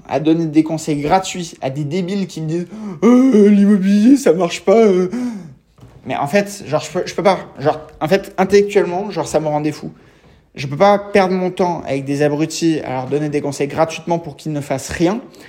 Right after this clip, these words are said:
alors qu'en face, il y a des gens qui me payent cher pour que je donne des conseils, qui les appliquent et derrière qui réussissent. Vous voyez ce que je veux dire ?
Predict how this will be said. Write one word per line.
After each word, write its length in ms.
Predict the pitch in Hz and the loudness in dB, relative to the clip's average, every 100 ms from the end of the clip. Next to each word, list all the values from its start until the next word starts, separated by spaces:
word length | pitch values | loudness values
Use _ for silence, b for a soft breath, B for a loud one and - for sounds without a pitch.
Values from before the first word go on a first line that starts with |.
| B B | B B
alors 240 | B 151 - | B -2 0
qu'en 140 | 185 | -2
face, 500 | 180 208 - - - b b b b | 2 0 0 -8 -16 b b b b
il 40 | |
y 20 | |
a 60 | 151 | 0
des 80 | 156 | 2
gens 120 | 180 | -2
qui 140 | - | -2
me 80 | 147 | -2
payent 220 | 135 131 | 0 0
cher 320 | 127 202 220 214 - _ _ _ _ _ _ - | 2 2 2 0 -14 _ _ _ _ _ _ -16
pour 80 | 151 | -12
que 80 | 147 | -4
je 60 | 151 | -2
donne 100 | 151 | 0
des 100 | 151 | -2
conseils, 520 | 156 - 196 214 - | -2 0 0 0 -8
qui 140 | - 147 | -6 0
les 160 | 139 | 2
appliquent 420 | 165 165 214 - - | 2 2 -4 -4 -2
et 100 | 147 | 2
derrière 300 | 151 175 175 | 4 4 2
qui 100 | 160 | -2
réussissent. 460 | 151 147 131 - - | -2 -4 -10 -14 -8
Vous 60 | |
voyez 140 | 139 143 | -6 -4
ce 80 | |
que 100 | - | -2
je 40 | 160 | -2
veux 60 | |
dire ? 180 | 165 202 | -2 -4